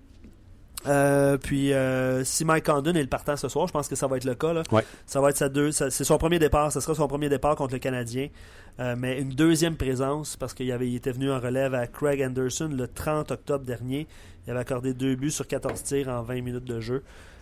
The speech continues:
Speaker 1: Euh,
Speaker 2: Le Canadien était menaçant à ce temps-là.
Speaker 1: Ouais.
Speaker 2: Le Canadien marquait des buts dans ce
Speaker 1: Il
Speaker 2: temps-là.
Speaker 1: marquait des buts dans ce temps-là.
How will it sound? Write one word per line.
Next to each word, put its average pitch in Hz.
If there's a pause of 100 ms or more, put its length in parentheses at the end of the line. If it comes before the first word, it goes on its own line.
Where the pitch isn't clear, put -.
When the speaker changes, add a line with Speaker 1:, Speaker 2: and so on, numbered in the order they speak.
(120)
Speaker 1:
Euh, 113
Speaker 2:
Le 117
Canadien 95
était 95
menaçant 95
à 120
ce -
temps-là. 120 (800)
Speaker 1:
Ouais. 120 (180)
Speaker 2:
Le -
Canadien 107
marquait 110
des 139
buts 143
dans 139
ce 113
Speaker 1:
Il -
Speaker 2:
temps-là. 127
Speaker 1:
marquait 151
des 123
buts 123
dans 131
ce -
temps-là. 127